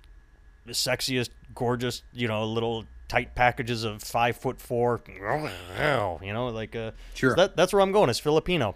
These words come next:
Speaker 1: And this despite, uh, uh, John, uh, who we had on a couple weeks ago, listeners, if you didn't listen, go back and find, uh, the, the biggest brothel in Germany. He, he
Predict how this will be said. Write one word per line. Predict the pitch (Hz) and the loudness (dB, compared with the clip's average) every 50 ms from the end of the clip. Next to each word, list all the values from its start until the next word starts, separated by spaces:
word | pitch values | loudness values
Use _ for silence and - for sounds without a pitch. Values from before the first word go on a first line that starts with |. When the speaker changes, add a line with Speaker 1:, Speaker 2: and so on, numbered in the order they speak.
| - - | -2 0
Speaker 1:
And | 147 151 170 | 4 6 8
this | 214 214 - | 8 6 6
despite, | - 190 - - - - 185 185 185 170 - - | 4 0 0 2 4 6 6 8 6 4 4 4
uh, | 156 156 156 151 151 143 - - - - - - - - - | 6 8 8 8 8 6 4 0 -6 -20 -20 -20 -20 -8 -2
uh, | - 123 127 127 127 127 127 123 - 123 | 2 4 6 6 6 6 6 4 0 -2
John, | 107 107 131 170 190 170 131 120 117 123 127 127 - | 2 6 8 8 8 8 6 6 4 0 -2 -4 -4
uh, | 123 120 117 113 | -2 0 0 0
who | 110 | 2
we | 123 117 | 2 4
had | 113 120 117 117 | 4 4 4 4
on | 113 113 | 2 0
a | 110 | -2
couple | - 117 - 113 113 | -2 -4 -2 -2 -4
weeks | 113 113 110 120 | -4 -4 -6 -6
ago, | 117 117 117 117 | -2 0 0 2
listeners, | 113 117 - - 127 143 127 110 | 0 0 -4 -4 -4 -4 -4 -6
if | 104 107 | -6 -6
you | 110 | -6
didn't | 110 123 120 110 123 | -6 -6 -6 -4 -4
listen, | 131 127 - 120 | -2 -2 -2 -2
go | 107 117 120 | 0 0 2
back | 117 123 131 127 - | 4 4 2 2 2
and | 131 113 - | -2 -8 -6
find, | - 123 113 113 113 117 117 117 110 - - - - - - - - - | -2 -2 0 0 0 -2 -4 -6 -8 -10 -14 -20 -20 -20 -20 -20 -16 -8
uh, | - 107 110 110 107 107 107 110 110 113 - - - - - 113 127 | -4 0 0 0 0 0 -2 -2 -4 -6 -8 -12 -16 -16 -18 -14 -8
the, | 117 120 117 113 | -6 -4 -4 -2
the | 113 113 | -4 -4
biggest | 107 104 120 143 139 127 - - | -4 -2 0 0 0 -2 -4 -2
brothel | 127 123 127 131 123 - 135 117 117 | 0 4 4 4 4 2 0 -4 -4
in | 110 104 | -4 -2
Germany. | 101 127 170 185 143 120 110 107 107 | -2 -2 0 0 0 -2 -2 -4 -4
He, | 90 98 139 185 185 135 | -6 -6 -6 -6 -6 -6
he | 95 104 113 170 170 135 | -4 -4 -4 -4 -4 -6